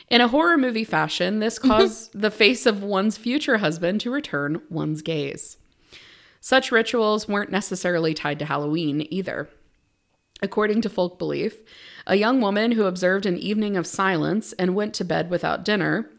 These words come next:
Speaker 1: on the night before the feast of Saint Agnes would dream of her future husband. Another ritual called for eating a hollowed out egg filled with salt.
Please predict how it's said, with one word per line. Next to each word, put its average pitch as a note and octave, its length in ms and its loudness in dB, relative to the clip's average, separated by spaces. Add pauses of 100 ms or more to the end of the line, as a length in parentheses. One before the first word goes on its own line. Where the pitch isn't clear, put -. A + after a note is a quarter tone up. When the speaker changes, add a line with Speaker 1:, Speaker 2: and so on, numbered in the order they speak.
Speaker 1:
on F#3+ 140 2
the F3+ 80 0
night G3 220 -2
before E3+ 340 -4
the E3 100 -4
feast E3 420 -8
of D3+ 100 -12
Saint - 340 -8
Agnes G3 560 -2 (680)
would D4+ 180 0
dream D#4 440 2
of - 220 -4
her D4 120 2
future F#3 500 -4
husband. D3+ 640 -6 (1500)
Another G3+ 300 2
ritual E3 400 0
called D#3+ 320 -2
for D#3 300 2
eating G#3+ 320 0
a - 160 -2
hollowed A#3 440 0
out G#3 300 0
egg G3 400 0
filled G3 400 -2
with F3+ 160 0
salt. - 560 -4